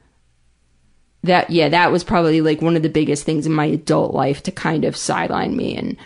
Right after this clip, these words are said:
um, and to kind of find the place to come, come through it. And, uh,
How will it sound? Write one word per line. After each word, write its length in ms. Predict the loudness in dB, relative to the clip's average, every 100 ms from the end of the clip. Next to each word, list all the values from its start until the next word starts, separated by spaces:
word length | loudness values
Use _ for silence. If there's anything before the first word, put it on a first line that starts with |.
| -20 _ _ -4
um, 580 | 0 2 2 0 -2 -6 _ _ _ _ _ _ _ _ _ _ _ _ _ _ _ _
and 120 | -4 -2
to 160 | -2 -6
kind 300 | -4 0 2
of 160 | 0 -4 _ _ -14 -14 _ _ _ _ -20
find 680 | -20 -4 2 4 4 2 0 -4
the 100 | -4
place 880 | -4 -2 2 2 2 -2 -6 -6 -10 _ _ _ _ _ _ _ _ _ _ _ -12
to 280 | -4 -4
come, 560 | -4 -6 -2 0 -2 -4 _ _ _ _ _ _ _ _ _ _ _
come 220 | -6 -4
through 460 | -4 -4 0 0 0
it. 320 | -4 -6 _ -6
And, 400 | -2 0 -2 -2
uh, 320 | -4 -6